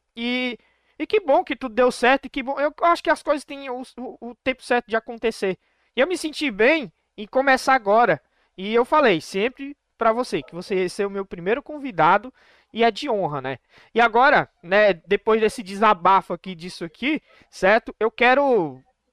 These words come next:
como eu, como t-, todas as pessoas também aí, né, é, primeiro eu vou pedir pra você falar mais sobre a Loz Academy, de você tá instruindo pessoas lá, e como que você se sente nisso, como que surgiu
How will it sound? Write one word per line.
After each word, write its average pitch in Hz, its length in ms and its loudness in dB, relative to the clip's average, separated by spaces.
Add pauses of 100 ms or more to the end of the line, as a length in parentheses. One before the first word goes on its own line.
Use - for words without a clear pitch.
(140)
como 247 320 0
eu, 220 240 2 (120)
como 226 380 -10
t-, 214 220 -8 (120)
todas 254 220 0
as 226 120 -4
pessoas 208 360 -6
também 180 420 -6
aí, 156 260 -4 (400)
né, 175 220 2 (260)
é, 160 580 4 (840)
primeiro 240 360 0
eu 208 40 2
vou 226 100 0
pedir 226 240 -10
pra 233 120 0
você 247 220 -2
falar 247 260 4
mais 226 320 0 (220)
sobre 233 280 0
a 240 40 6
Loz 226 240 2
Academy, 160 640 0 (100)
de 151 120 -20
você 190 280 -4
tá 220 220 2
instruindo 220 640 -10
pessoas 190 480 -4
lá, 175 320 4 (380)
e 208 200 -8
como 262 240 -2
que 277 120 -8
você 247 300 -2
se 247 140 -10
sente 214 320 -8
nisso, 196 280 -10
como 254 260 -6
que 285 140 -12
surgiu 226 480 -8